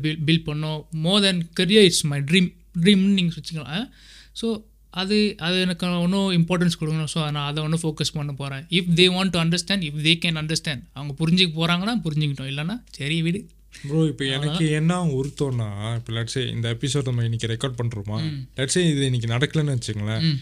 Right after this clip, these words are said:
Speaker 2: இது என்னை போட்டு உறுத்திக்கிட்டே இருக்கும். இன்னைக்கு நைட் நான் தூங்க முடியாது. ஏன்னு, ஏன்னா என்னோட அல்டிமேட் ஹாபி, பேஷன், அப்புறம் ஒரு ட்ரீம் ஜாப்
Speaker 1: ம்,
Speaker 2: என்னன்னு
Speaker 1: ம்,
Speaker 2: கேட்டிங்கன்னா
Speaker 1: ம், ம்.
Speaker 2: ரேடியோல ஆர்ஜே ஆகணும்னு.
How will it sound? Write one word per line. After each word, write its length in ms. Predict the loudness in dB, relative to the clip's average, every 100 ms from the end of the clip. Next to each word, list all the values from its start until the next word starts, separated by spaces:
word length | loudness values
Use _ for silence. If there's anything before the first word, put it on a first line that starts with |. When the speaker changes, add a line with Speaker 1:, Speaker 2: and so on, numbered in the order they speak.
| -6
Speaker 2:
இது 120 | -4
என்னை 140 | -2 0
போட்டு 320 | 0 0 -2
உறுத்திக்கிட்டே 360 | -4 -8 -6 -8
இருக்கும். 300 | -8 -14 -16 -20 _ _ -20 -14
இன்னைக்கு 280 | -8 -4 0
நைட் 120 | 0
நான் 200 | 0 -2
தூங்க 220 | -2 -2
முடியாது. 440 | -2 -4 -6 -8 -14 -10
ஏன்னு, 520 | -4 -2 0 -2 -2 -6
ஏன்னா 420 | -4 -2 0 0 -2 -4 -8 -20 _ -20 _ -8
என்னோட 240 | -6 -4
அல்டிமேட் 720 | -2 -2 -2 0 2 6 4 2 -14 -20 -20 -20 -20 -20
ஹாபி, 760 | -14 0 2 4 2 2 -2 -8 -20 _ -20 -12 0
பேஷன், 600 | 2 4 4 2 2 -2 -14 -20 -20 -20 -20 _
அப்புறம் 420 | -8 -4 -4 -2
ஒரு 240 | -2 -2 4
ட்ரீம் 220 | 6 6 4
ஜாப் 280 | 4 4 2
Speaker 1:
ம், 60 | 0
Speaker 2:
என்னன்னு 400 | -2 -2 -4 -4
Speaker 1:
ம், 20 |
Speaker 2:
கேட்டிங்கன்னா 340 | -4 -4 -4
Speaker 1:
ம், 40 | -4
ம். 80 | -2
Speaker 2:
ரேடியோல 360 | 0 2 0
ஆர்ஜே 380 | 0 -2 -4 -6
ஆகணும்னு. 440 | -8 -8 -10 -12